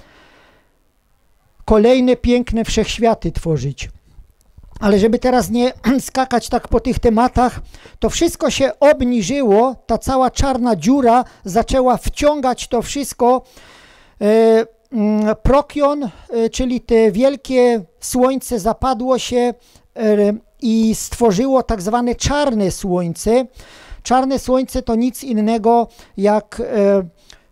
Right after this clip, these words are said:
matrix fantomowy, czyli my mamy pozytywną stronę i negatywną, czyli tak jak odbicie lustrzane i tam są wszystkie te istoty, które nie działają w boskim porządku, tylko mają te bezbożne życie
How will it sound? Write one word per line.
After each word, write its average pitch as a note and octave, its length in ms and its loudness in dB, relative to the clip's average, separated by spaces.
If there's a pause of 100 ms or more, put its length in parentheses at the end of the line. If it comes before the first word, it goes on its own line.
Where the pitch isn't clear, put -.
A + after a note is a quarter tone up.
(480)
matrix A#3 760 -4
fantomowy, A3 840 -2
czyli A#3 460 -2 (140)
my A3 140 2
mamy A3 400 2 (320)
pozytywną C4 720 -2
stronę B3 440 -4
i A#3 160 -8
negatywną, A3+ 920 -2
czyli A3+ 260 -4
tak A3+ 220 0
jak A3 200 -2
odbicie A3+ 500 -2
lustrzane G#3+ 600 -2 (360)
i A#3 100 -4
tam C#4 420 0 (360)
są A#3+ 440 0 (160)
wszystkie C4+ 520 -4
te A#3+ 220 0
istoty, B3 840 -2
które A3+ 600 -2 (300)
nie G#3+ 240 2
działają A3 520 2
w E3 120 -2
boskim G#3 420 -2
porządku, G3+ 600 -4
tylko A3+ 320 -4
mają A3+ 300 2
te A3 160 -2
bezbożne G3 640 -2
życie A3+ 460 -2